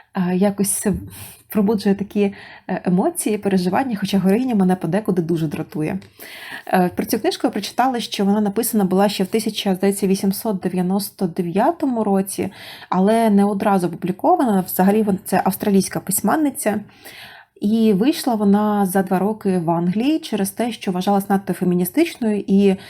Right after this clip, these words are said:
видавці Австралії не погоджувались брати подібну книжку до друку. Але це дуже знакова письменниця, вона видавала ще багато книжок, і з того, що я прочитала, навіть є премія імені Майлз Франклін, яка є дуже шанованою, і австралійські письменники є,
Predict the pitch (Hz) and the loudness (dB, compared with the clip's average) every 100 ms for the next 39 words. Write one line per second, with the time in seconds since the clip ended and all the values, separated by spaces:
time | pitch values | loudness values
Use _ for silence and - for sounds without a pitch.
0 | - - 175 202 226 208 196 - 190 240 | -6 -2 0 0 0 0 -2 0 2 4
1 | 285 214 196 175 185 202 196 180 175 190 | 4 2 2 2 0 0 0 0 0 -2
2 | 202 190 180 175 170 - 240 - - 170 | 0 0 0 0 -2 0 -2 -2 -2 0
3 | 185 185 175 196 - 196 - _ - - | 0 0 -2 -4 -6 -10 -12 _ -20 -20
4 | - 196 214 294 247 190 202 196 196 196 | -2 2 4 2 0 0 2 2 2 0
5 | 185 202 214 302 320 277 214 190 185 185 | 0 -2 0 0 0 0 0 2 2 0
6 | 175 190 180 190 175 185 180 170 - 180 | 0 0 0 -2 0 0 -2 -4 -4 -4
7 | - 359 359 - 196 220 208 196 185 185 | -2 -2 -2 -6 -4 -2 -2 -2 -4 -6
8 | 180 - - 247 311 269 254 - - - | -8 -8 -2 2 2 2 -2 -12 -10 -2
9 | 214 214 208 185 180 - 202 202 185 175 | 2 2 0 -4 -4 0 4 4 4 2
10 | - 190 185 180 180 180 180 - 185 196 | 2 4 4 4 2 2 0 -2 -2 0
11 | 302 - 233 202 180 - 190 208 196 175 | -2 -2 -2 0 -2 -2 -2 0 -2 0
12 | 185 170 - 170 175 262 240 214 202 196 | 0 -2 -4 -2 0 0 0 0 -2 -4
13 | - - 185 190 - 196 202 - - 180 | -14 -4 -2 -2 2 4 4 0 -4 -2
14 | 185 208 247 233 196 185 170 170 180 | -2 -2 -2 -2 0 0 0 0 -2